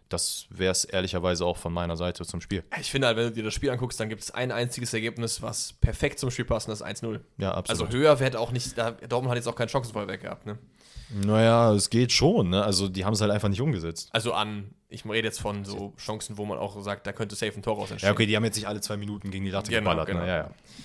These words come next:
Speaker 2: Okay, gehen wir weiter zum nächsten Spiel und das ist der V F B Stuttgart gegen die Eintracht aus Frankfurt.
Speaker 1: Und kurz bevor wir damit anfangen, wollen wir nur mal kurz sagen, weil das hatten wir jetzt noch gar nicht angesprochen,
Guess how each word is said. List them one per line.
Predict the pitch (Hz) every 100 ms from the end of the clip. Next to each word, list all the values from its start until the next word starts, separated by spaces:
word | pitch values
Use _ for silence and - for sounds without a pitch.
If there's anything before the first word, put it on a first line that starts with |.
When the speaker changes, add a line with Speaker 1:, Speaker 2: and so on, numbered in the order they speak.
| - - - - - -
Speaker 2:
Okay, | - - 196
gehen | 123 151
wir | 165 131
weiter | 139 165 165 156 -
zum | - 135 135
nächsten | 104 120 165 165 139 135 131
Spiel | 127 - - 135 143 185 -
und | 117 113
das | 127 -
ist | 120 - -
der | 113 - 117 110 110 107
V | - - 160
F | 214 -
B | 190
Stuttgart | - 247 233 123 - - _ -
gegen | 113 113
die | 71
Eintracht | 135 - 131 -
aus | 123
Frankfurt. | - 107 -
Speaker 1:
Und | -
kurz | 170
bevor | 160 139 139
wir |
damit | 135 123
anfangen, | 143 131 127 117
wollen | 123
wir | 120
nur | 110
mal | 107
kurz | 110 101
sagen, | 120 107
weil | 95 95
das | 101 -
hatten | 113 104
wir | 104
jetzt | 101
noch | 95
gar | 123
nicht | 104
angesprochen, | 92 92 - 95 98